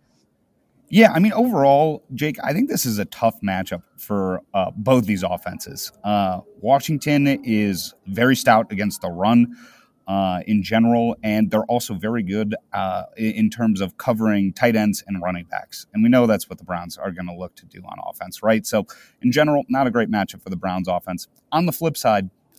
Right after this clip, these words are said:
it's the same thing, though. This Browns defense has been a lot better the last several weeks in general, and the one thing you can do on them, as we know, is run the football, but this Washington team is not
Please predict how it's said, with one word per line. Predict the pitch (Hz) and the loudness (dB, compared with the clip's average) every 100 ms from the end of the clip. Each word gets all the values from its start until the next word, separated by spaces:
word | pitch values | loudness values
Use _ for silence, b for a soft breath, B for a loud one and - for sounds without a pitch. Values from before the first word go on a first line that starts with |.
| - | -6
it's | 160 - | -6 -4
the | 151 | -2
same | 190 180 | 2 2
thing, | 151 190 143 | 2 2 2
though. | 95 107 | 0 -2
This | 117 | -4
Browns | - 165 175 | -2 -2 -2
defense | 143 143 135 117 | -2 -2 0 0
has | 104 | -2
been | 98 | -4
a | 90 | -2
lot | 98 123 | 2 2
better | 110 110 107 | 2 0 0
the | 98 | 0
last | 98 95 - | 0 -2 -4
several | 101 95 | -6 -4
weeks | 95 95 - | -4 -6 -6
in | 95 | -6
general, | 95 110 107 104 104 b b b b - | 0 2 4 2 -2 b b b b -2
and | 117 113 107 101 104 | 2 4 4 2 -2
the | 98 | -4
one | 107 147 | 0 0
thing | 156 175 | 2 -2
you | 160 | -2
can | 165 131 | 0 2
do | 123 214 | 4 4
on | 165 117 | 4 4
them, | 120 127 | 2 2
as | 110 | 0
we | 113 | 0
know, | 117 135 | 2 2
is | 107 | 0
run | 123 147 | -2 -2
the | 110 | -2
football, | - - 117 113 | -6 -2 0 0
but | 107 110 _ _ | 0 -4 _ _
this | 120 - | -10 -4
Washington | 139 139 143 131 127 | 2 2 2 -2 -2
team | 135 131 | 2 2
is | 107 90 | 2 0
not | 101 110 107 | 2 2 0